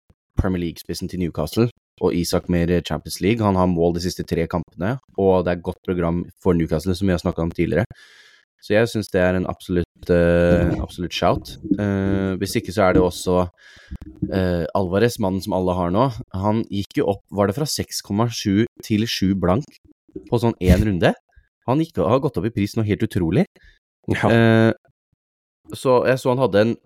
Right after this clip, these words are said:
Speaker 1: han hadde en eierdel på, og han hadde eierandel på trettién prosent nå.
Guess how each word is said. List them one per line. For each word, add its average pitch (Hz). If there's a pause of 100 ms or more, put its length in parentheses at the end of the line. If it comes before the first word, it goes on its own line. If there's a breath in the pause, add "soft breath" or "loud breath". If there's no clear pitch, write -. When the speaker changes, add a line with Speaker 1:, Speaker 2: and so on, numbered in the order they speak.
Speaker 1:
han 117
hadde 117
en 110
eierdel 87
på, 101
og 82
han 104
hadde 110
eierandel 87
på -
trettién 78
prosent 85
nå. 147